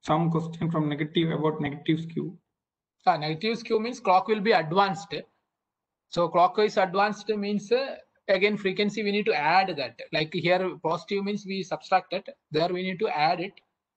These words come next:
Speaker 2: So that, that, uh, we, when we are designing the clock management circuits, we need to see which path requires a negative, whether we need to advance the clock. So some path we may need to advance the clock for proper sampling of the data.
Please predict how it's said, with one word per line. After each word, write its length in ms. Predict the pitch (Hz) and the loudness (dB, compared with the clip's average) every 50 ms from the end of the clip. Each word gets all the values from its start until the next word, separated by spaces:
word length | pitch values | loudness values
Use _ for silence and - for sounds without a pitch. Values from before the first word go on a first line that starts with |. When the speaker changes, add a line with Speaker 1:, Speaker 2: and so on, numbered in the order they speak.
| _ _ _ _ _ _ | _ _ _ _ _ _
Speaker 2:
So 180 | - - 185 180 | 0 2 2 4
that, 420 | 165 180 196 214 214 208 - 196 | 6 6 6 6 4 2 0 4
that, 240 | 185 185 196 196 - | 4 4 4 4 0
uh, 60 | 233 226 226 220 - - | 0 0 0 -2 -4 -8
we, 540 | - 190 190 196 202 202 208 208 - - _ _ - | -8 -6 -4 -2 -2 -2 -4 -6 -8 -14 _ _ -6
when 240 | 185 170 175 185 185 | -4 -2 -2 0 2
we 140 | 196 208 208 | 4 4 6
are 100 | 202 190 | 4 4
designing 500 | 165 175 165 - 202 202 202 190 180 170 | 0 -2 -2 0 2 2 2 0 -4 -6
the 100 | 190 185 | -8 -6
clock 320 | - - 165 175 175 - - | -2 0 0 0 0 0 -2
management 500 | 175 170 170 190 202 180 190 190 196 165 | -4 -2 0 -2 -2 -2 -2 -4 -4 -4
circuits, 520 | - 180 160 160 - 208 214 208 - - 180 | -2 -4 -4 -4 -4 -6 -6 -6 -6 -6 -4
we 140 | 170 165 175 | -2 0 0
need 220 | 185 190 180 165 | 0 -2 -2 -2
to 280 | - 185 190 190 185 160 - | -4 -6 -6 -6 -10 -12 -12
see 440 | - - - 190 208 208 180 160 151 _ _ | -12 -8 -6 -4 -4 -4 -6 -10 -14 _ _
which 260 | - 151 170 - - 214 165 - | -8 -8 -6 -6 -6 -6 0 4
path 220 | 175 170 180 180 - 170 | 6 6 6 4 2 -2
requires 480 | 170 160 160 - 175 180 175 165 165 - | -6 -6 -2 0 0 0 0 0 -4 -4
a 100 | 175 165 | -4 -2
negative, 320 | 151 151 147 - - 143 | -2 -4 -6 -6 -6 -6
whether 480 | 139 147 151 160 160 156 151 160 170 165 | -4 -2 0 0 0 0 0 -2 -2 0
we 80 | 165 165 | 0 -2
need 160 | 165 160 156 | -2 -2 -2
to 80 | 151 | -2
advance 400 | 143 139 139 151 165 175 180 165 | -2 -2 0 2 2 2 2 0
the 140 | - 185 160 | -2 -4 -4
clock. 360 | - - 156 156 160 - - - - - - _ _ _ _ | -2 2 2 2 2 2 -2 -14 -20 -20 -20 _ _ _ _
So 100 | - 156 | -6 -4
some 240 | 147 - 165 170 165 | -2 -2 -2 0 2
path 180 | - 180 185 175 170 | 4 4 4 4 0
we 140 | 170 170 | -6 -6
may 280 | 170 170 170 170 170 170 | -4 -2 -2 -2 -2 -2
need 260 | 165 160 165 165 160 165 | -2 -2 -2 -4 -2 0
to 100 | 170 151 | 0 0
advance 400 | 139 139 143 160 170 175 165 - | 0 0 2 2 2 2 0 -2
the 140 | - 160 | -4 -4
clock 260 | - - 135 151 - _ _ _ - - _ _ _ _ - | -4 -4 -6 -6 -8 _ _ _ -20 -20 _ _ _ _ 0
for 160 | 165 160 156 | 2 2 2
proper 380 | 156 160 151 151 156 175 165 156 | 2 2 2 4 4 4 2 2
sampling 440 | - 156 147 147 156 165 175 180 | 2 0 0 0 0 0 0 0
of 140 | 175 165 - - | 0 0 0 -2
the 80 | 170 | -2
data. 400 | 151 147 143 139 - 170 196 - | 0 0 0 0 2 0 0 0